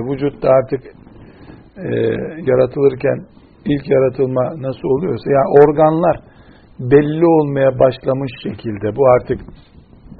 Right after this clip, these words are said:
iki aylık çocuk mudur, üç aylık çocuk mudur, onu, e,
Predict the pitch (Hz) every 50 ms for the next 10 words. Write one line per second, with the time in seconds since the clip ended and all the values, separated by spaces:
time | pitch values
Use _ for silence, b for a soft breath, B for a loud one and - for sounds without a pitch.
0 | - - - - _ _ - _ - - - - - - 151 127 123 123 120 120
1 | 117 - - - 113 120 139 - 131 117 107 110 123 143 170 180 - 135 120 117
2 | 113 120 110 107 - 120 110 113 123 - - 110 110 131 156 - - B B B
3 | B B B B B B _ _ - - 123 120 120 117 117 - _ _ _ _
4 | - 175 185